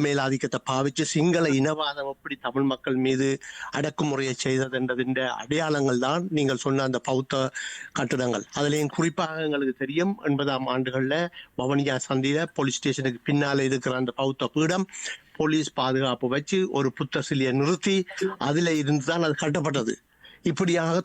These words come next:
தொடர்ச்சியாக செய்து மருது, நீங்கள் பேசுற கன கருத்துக்கள்ல கருத்து குழப்பமும்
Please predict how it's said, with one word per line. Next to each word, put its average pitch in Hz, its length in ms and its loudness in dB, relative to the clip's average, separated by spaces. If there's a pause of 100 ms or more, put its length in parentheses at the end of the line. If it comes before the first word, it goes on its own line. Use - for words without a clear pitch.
(100)
தொடர்ச்சியாக 175 460 2
செய்து 131 320 2
மருது, 170 320 2
நீங்கள் 165 320 4
பேசுற 180 320 0 (140)
கன 175 300 2
கருத்துக்கள்ல 143 680 -2 (600)
கருத்து 196 420 0
குழப்பமும் 147 640 0